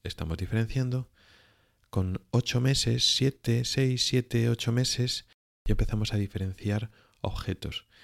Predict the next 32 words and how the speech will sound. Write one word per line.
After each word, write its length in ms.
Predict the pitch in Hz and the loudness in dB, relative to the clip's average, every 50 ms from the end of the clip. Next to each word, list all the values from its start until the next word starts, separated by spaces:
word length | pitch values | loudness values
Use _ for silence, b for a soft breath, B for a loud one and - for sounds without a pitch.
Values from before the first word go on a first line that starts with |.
| B B B | B B B
¿Qué 120 | - 135 | -2 -2
son 260 | - - 123 123 123 | 0 0 0 0 0
los 180 | 123 120 120 - | 0 0 0 0
objetos 420 | 113 - - 123 117 - 113 - | 0 0 0 -2 0 0 0 -2
que 200 | - - 113 110 110 113 - - | 0 -2 -2 -2 -2 -4 -4 -2
antes 300 | - 107 104 110 104 104 | -2 0 0 0 0 0
diferencian 480 | 104 - - 110 113 110 - 113 107 | 0 0 0 0 0 0 0 -2 -2
los 100 | 110 110 | 0 0
niños? 240 | - 135 101 82 - | 0 0 0 -2 -4
Pues 200 | - - 87 - - - | -6 -10 -12 -12 -12 -16
básicamente 920 | 117 - - - - 92 92 - - 90 95 92 98 98 98 101 113 113 110 B B B B B B B B B | -14 -12 -10 -4 -4 -4 -2 -2 -2 -2 0 2 2 2 2 2 0 0 -2 B B B B B B B B B
la 140 | - 95 87 | -6 -6 -4
cara 300 | - - 87 85 90 92 | -4 -2 -2 -2 0 -2
de 80 | 98 | -2
sus 240 | - - - - - | -4 -4 -6 -6 -4
padres. 500 | - 95 85 82 78 78 73 - - - - - - _ _ _ _ _ _ _ - | -2 0 0 0 0 -2 -4 -8 -10 -12 -14 -20 -20 _ _ _ _ _ _ _ 0
Antes 320 | - 113 123 120 127 120 123 | 0 0 2 2 0 0 0
a 60 | 117 | 0
los 180 | 117 120 - - | 0 -2 -4 -2
padres, 480 | - - 135 127 120 95 90 87 - | 0 0 2 2 2 0 0 -2 -2
a 80 | - 92 | -4 -2
sus 180 | - 104 - | -2 -2 -2
padres 300 | - - 123 - 87 80 | 2 2 2 2 2 0
los 80 | 87 87 | -2 -2
está 180 | - - 104 104 | -2 0 -2 -2
reconociendo 920 | 104 107 - 110 107 104 - - 123 123 120 120 113 95 90 82 85 - _ - | -2 0 0 0 0 0 0 0 0 0 0 0 0 0 0 -2 -2 -8 _ -4
básicamente 560 | - 107 - - - 107 101 98 95 - 92 | -4 -4 -4 -2 -4 -2 -2 -2 -2 -2 -4
por 220 | 90 - - 82 82 | -2 -2 -2 0 0
el, 200 | 82 80 78 76 | -2 -2 -4 -4
por 140 | - 73 | -4 -6
el 80 | - - | -4 -4
sonido 540 | - - 98 123 151 135 120 120 123 123 | -4 -2 2 2 4 4 4 4 2 0